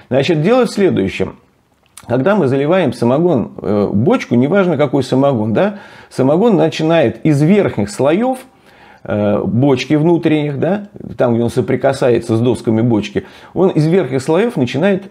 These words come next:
э, вымывать, втягивать в себя все те вкусняшки, которые находятся в дубе. И постепенно самогон проникает всё глубже, глубже и глубже. Другими словами, сначала он вымывает с поверхности, э, небольшой,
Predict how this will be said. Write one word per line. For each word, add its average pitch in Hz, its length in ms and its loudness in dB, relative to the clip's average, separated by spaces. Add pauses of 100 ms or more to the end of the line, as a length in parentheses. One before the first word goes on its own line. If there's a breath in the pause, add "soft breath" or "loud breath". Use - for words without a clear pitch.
э, 120 140 2
вымывать, 139 800 2
втягивать 165 720 0
в - 20 -6
себя 139 160 2
все 139 220 -2
те 135 140 0
вкусняшки, 160 680 0
которые 165 460 0
находятся 127 600 0 (340 loud breath)
в 104 140 0
дубе. 123 460 2 (480 loud breath)
И 185 160 4
постепенно 196 680 0
самогон 175 580 0
проникает 147 600 0
всё - 160 -2
глубже, 175 440 2
глубже 156 480 2
и - 20 2
глубже. 110 420 0
Другими 190 440 2
словами, 185 520 0 (460 loud breath)
сначала 175 460 2
он 135 180 2
вымывает 131 480 2
с - 60 -16
поверхности, 110 1300 0
э, 52 540 -6 (560)
небольшой, 123 840 2